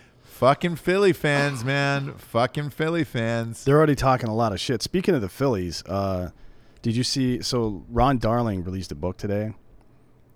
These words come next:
Speaker 2: And
Speaker 1: Did
Speaker 2: it's
Speaker 1: he really?
Speaker 2: called, yeah, it's called A hundred eight Stitches and blah, blah, blah. I can't remember the rest of the name of it, but it's basically about his experiences and all the characters he ran into when he was playing.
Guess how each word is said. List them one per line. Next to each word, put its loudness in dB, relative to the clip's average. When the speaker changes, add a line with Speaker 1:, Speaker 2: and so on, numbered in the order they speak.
Speaker 2:
And -4
Speaker 1:
Did 2
Speaker 2:
it's -2
Speaker 1:
he 2
really? 6
Speaker 2:
called, 0
yeah, 0
it's -2
called -2
A 0
hundred 0
eight -2
Stitches -4
and -4
blah, -2
blah, -2
blah. -4
I -2
can't -12
remember -6
the -8
rest -6
of -8
the -6
name -4
of -6
it, -6
but -6
it's -6
basically -2
about -2
his -4
experiences -4
and -4
all -4
the -8
characters -6
he -6
ran -4
into -6
when -6
he -2
was -6
playing. -6